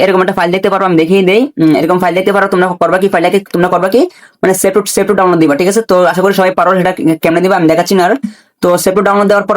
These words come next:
তোমরা করবা কি, তোমাদেরকে এটা আমি এটাও দিব, ঠিক আছে? মানে এমটি ম্যানেজার লিংক দিব, ঠিক আছে? আমার সেই, আহ, প্যানেলের সাথেই তোমরা সেই লিঙ্কে ক্লিক করে তোমরা এটা ডাউনলোড করে নিও, ঠিক আছে? এটা ডাউনলোড করে নেওয়ার পর তোমরা করবা কি, এটা ওপেন করবা। তো এটা ওপেন করার পর এখন তোমাদের সামনে কিন্তু এরকম একটি অপশন চলে আসবে, ঠিক আছে? এরকম একটি অপশন আসার পর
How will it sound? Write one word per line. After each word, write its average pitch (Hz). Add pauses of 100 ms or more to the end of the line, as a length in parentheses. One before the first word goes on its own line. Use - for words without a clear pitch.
তোমরা 190
করবা 190
কি, 208
তোমাদেরকে 190
এটা 202
আমি 196
এটাও 180
দিব, 151
ঠিক 170
আছে? 202
মানে 180
এমটি 185
ম্যানেজার 180
লিংক 175
দিব, 165
ঠিক 160
আছে? -
আমার 180
সেই, 175
আহ, 147
প্যানেলের 165 (200)
সাথেই 175 (460)
তোমরা 175
সেই 196
লিঙ্কে 196
ক্লিক 190
করে 208
তোমরা 180
এটা 165
ডাউনলোড 160
করে 160
নিও, 135
ঠিক 160
আছে? 202 (120)
এটা 170
ডাউনলোড 175
করে 190
নেওয়ার 190
পর 190
তোমরা 180
করবা 180
কি, 202
এটা 185
ওপেন 175
করবা। 190
তো 185
এটা 170
ওপেন 175
করার 190
পর 170 (640)
এখন 208
তোমাদের 208
সামনে 196
কিন্তু 214 (100)
এরকম 196
একটি 196
অপশন -
চলে 170
আসবে, 135
ঠিক 170
আছে? 196 (100)
এরকম 175
একটি 180
অপশন 196
আসার 196
পর 185